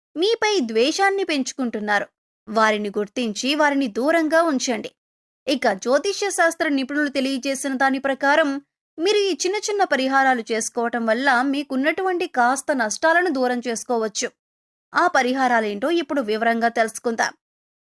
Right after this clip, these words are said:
ఈ రాశివారు ప్రతిరోజు కూడా ఉదయాన్నే రాగి పాత్రల్లో నీళ్లు తీసుకొని ఒక ఎర్రని పుష్పం వేసి కొద్దిగా అక్షితలు ఆ నీళ్లలో వేసి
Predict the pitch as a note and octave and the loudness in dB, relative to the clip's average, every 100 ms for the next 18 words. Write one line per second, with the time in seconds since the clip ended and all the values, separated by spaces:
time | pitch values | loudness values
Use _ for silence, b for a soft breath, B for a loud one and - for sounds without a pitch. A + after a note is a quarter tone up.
0 | - D#4+ F#4+ E4+ G4 A4 G#4+ G4+ D#4 B3 | -2 2 4 4 2 0 2 2 0 -4
1 | C4+ D4+ D4+ C#4+ C#4 A3+ G#3+ D4 D4 A3+ | -2 0 0 -2 -4 -2 2 2 2 0
2 | C4 C4+ C4 C4 G#3+ G#3+ B3+ F4 C4 B3 | 2 2 0 -2 0 2 2 2 2 2
3 | A#3 A#3+ B3+ A3 B3 C#4 A#3+ A#3 - B3 | -2 0 -2 -2 -2 -4 -6 -8 -4 0
4 | D4+ C#4+ B3+ _ _ - E4 F#4+ C#4+ A#3+ | 0 0 -4 _ _ -6 -2 0 2 2
5 | C#4 G4 D#4+ A3 G#3 B3+ A#3+ G#3+ G3 C#4+ | 2 0 0 -2 -4 -4 -2 -4 -6 -4
6 | F4 D4+ A#3 B3+ C4+ A3 - E4+ E4+ E4 | -4 -2 -2 0 0 0 -2 -4 -2 0
7 | - A3+ G#3+ A3+ C#4 C4+ A#3 G3+ G#3+ A#3 | 0 -2 -2 -2 -2 0 -2 -2 -4 -2